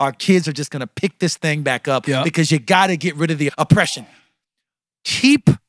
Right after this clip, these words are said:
Speaker 1: the humanity, get rid of the oppression.
Speaker 2: Yeah.
Speaker 1: And you don't do that by responding to correction with overcorrection.
Speaker 2: Yes.
Speaker 1: You feel me?
Speaker 2: Yes,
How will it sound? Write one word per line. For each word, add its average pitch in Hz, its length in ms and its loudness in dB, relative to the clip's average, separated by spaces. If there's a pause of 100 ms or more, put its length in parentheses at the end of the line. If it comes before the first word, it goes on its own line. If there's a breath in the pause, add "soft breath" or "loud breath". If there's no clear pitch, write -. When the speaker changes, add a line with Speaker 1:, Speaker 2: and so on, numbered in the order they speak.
(180)
Speaker 1:
the 208 80 0
humanity, 202 800 2 (160)
get 202 160 4
rid 175 260 4
of 175 120 0
the 185 100 4
oppression. 151 540 0
Speaker 2:
Yeah. 143 260 4
Speaker 1:
And 170 120 -4
you 190 80 -8
don't 220 340 2
do 269 220 6
that 156 280 2 (180)
by 190 140 4
responding 190 760 0
to 139 400 0 (880)
correction 156 640 0 (180)
with 160 160 -2
overcorrection. 165 580 0
Speaker 2:
Yes. - 640 0
Speaker 1:
You 135 80 -8
feel 175 200 2
me? 180 120 0
Speaker 2:
Yes, 165 480 2